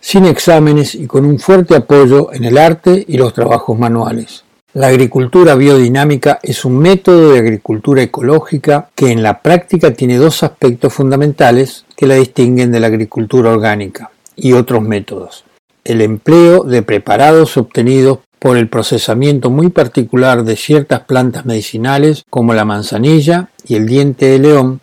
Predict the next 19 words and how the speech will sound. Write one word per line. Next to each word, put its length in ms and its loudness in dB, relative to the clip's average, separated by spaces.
y 180 4
el 140 2
tomar 320 0
en 140 0
cuenta 600 -2
las 280 -4
influencias 640 -2
de 60 0
los 220 -2
astros 540 -6
para 240 0
la 180 0
realización 840 -4
de 80 -2
las 160 -2
labores 420 -4
agrícolas 680 -2
y 100 -4
pecuarias. 840 -6